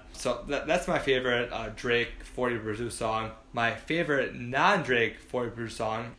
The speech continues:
is Acting Crazy by Action Bronson. It was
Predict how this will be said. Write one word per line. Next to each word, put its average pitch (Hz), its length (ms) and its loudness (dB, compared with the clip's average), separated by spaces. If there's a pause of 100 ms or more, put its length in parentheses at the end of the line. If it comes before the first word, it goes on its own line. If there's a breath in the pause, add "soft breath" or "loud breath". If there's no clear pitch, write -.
(140)
is 120 280 -4 (100)
Acting 127 360 2
Crazy 110 640 0
by 107 160 4
Action 110 420 -2
Bronson. 101 520 -6
It - 80 -2
was 127 180 2